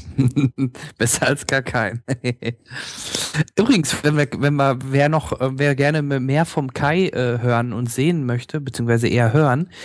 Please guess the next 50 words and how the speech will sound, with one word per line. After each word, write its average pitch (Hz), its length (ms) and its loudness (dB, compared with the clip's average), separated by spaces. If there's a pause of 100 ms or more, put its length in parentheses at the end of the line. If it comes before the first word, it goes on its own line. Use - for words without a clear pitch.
(240)
der 120 100 4
Kai 139 280 2
macht 156 240 -4
jetzt 139 160 -2
einen 139 160 0
auf 135 140 -6
Twitch - 440 -2
und, 127 440 0
äh, 120 260 4
spielt - 400 2
Age 131 200 2
of 131 100 0
Empires 123 560 2
und 104 100 -4
andere 127 280 2
Spiele. 113 480 0 (640)
Ähm, 117 280 2
Kai, 127 260 2
kannst 131 260 -2
du 135 60 2
ja 120 60 2
vielleicht 120 280 -2
gern 123 220 0
mal, 143 180 0
wenn 123 120 0
du 120 60 -2
möchtest, 123 560 -4 (120)
deinen 117 140 -2
Channel 135 520 2 (520)
posten. 147 720 0
Ähm, 127 480 0
also 123 220 0
wer 139 80 4
mal 147 100 4
ein 135 60 0
bisschen 147 300 -2
was 139 120 -4
von 127 140 0
Kai 147 240 2
wieder 156 160 4
hören 147 180 4
möchte, 139 280 -4
kann 131 260 -2
da 123 120 0
gern 123 200 0
mal 127 100 2
bei 117 260 0
Twitch - 360 -4
T 131 100 4
V 120 440 2